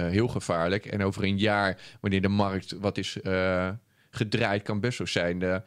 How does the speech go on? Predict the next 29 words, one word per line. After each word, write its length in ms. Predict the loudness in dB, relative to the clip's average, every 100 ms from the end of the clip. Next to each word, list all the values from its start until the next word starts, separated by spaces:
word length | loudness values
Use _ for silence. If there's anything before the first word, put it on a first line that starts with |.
| -14 -6
dus, 180 | -2 0
dus 200 | 0 0
dit 180 | -2 -2
is 160 | -2
geen 260 | 2 2 2
advies. 560 | -2 -2 -2 -2 -6 -10 _
Het 240 | -6 -4 -2
is 140 | -2
een 200 | -2 -2
tactiek 440 | -4 -4 -4 -4 -4
die 140 | -8 -8
ik, 120 | -4
eh, 160 | -2
doorspreek. 580 | 2 0 0 -2 -2 -2 -14 -20 _
En 120 | -2
om 100 | 2
het 100 | 2
dan 180 | 2 0
veiliger 460 | 2 0 2 -2 -2
voor 140 | 0
jezelf 280 | 2 2 2
te 100 | 0
maken, 400 | 0 0 0 -2
is 80 | -2
dat 160 | -4
je 80 | -2
dus 200 | -4 -4 -6
zoveel 540 | 0 0 0 -2 -4
kennis 480 | -2 0 0 -2 -4